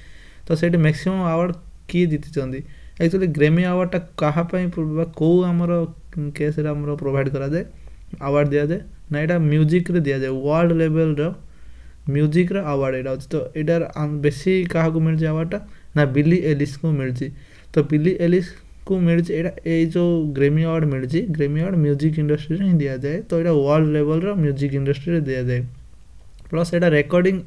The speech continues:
ଏକାଡେମୀ, ରେକର୍ଡିଂ ଏକାଡେମୀ ଯୋଉ ଅଛି, ତା ଦ୍ୱାରା ଏଇଟା ପ୍ରେଜେଣ୍ଟିଂ, ପ୍ରେଜେଣ୍ଟ କରାଯାଏ। ଠିକ୍ ଅଛି, ୟାଙ୍କୁ ବେଡ୍, ଏଇ ବେଡ୍ ଗାଏ ଗୋଟେ ଅଛି, ବେଷ୍ଟ ସଙ୍ଗ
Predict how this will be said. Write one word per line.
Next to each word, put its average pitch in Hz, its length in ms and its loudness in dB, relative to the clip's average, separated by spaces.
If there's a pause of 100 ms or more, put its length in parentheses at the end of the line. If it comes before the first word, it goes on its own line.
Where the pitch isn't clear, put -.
ଏକାଡେମୀ, 131 460 -4 (560)
ରେକର୍ଡିଂ 180 380 0 (100)
ଏକାଡେମୀ 160 440 2
ଯୋଉ 147 120 2
ଅଛି, 151 160 -2 (520)
ତା 143 100 0 (100)
ଦ୍ୱାରା 165 180 4
ଏଇଟା 190 180 2
ପ୍ରେଜେଣ୍ଟିଂ, 143 400 2 (160)
ପ୍ରେଜେଣ୍ଟ 147 380 4 (160)
କରାଯାଏ। 131 380 -2 (640)
ଠିକ୍ 170 180 4
ଅଛି, 160 120 -2 (180)
ୟାଙ୍କୁ 156 300 2 (420)
ବେଡ୍, 170 240 8 (160)
ଏଇ 147 200 2 (180)
ବେଡ୍ 175 220 8 (140)
ଗାଏ 160 280 6
ଗୋଟେ 151 260 0
ଅଛି, - 200 -4 (540)
ବେଷ୍ଟ 147 300 2
ସଙ୍ଗ 156 340 2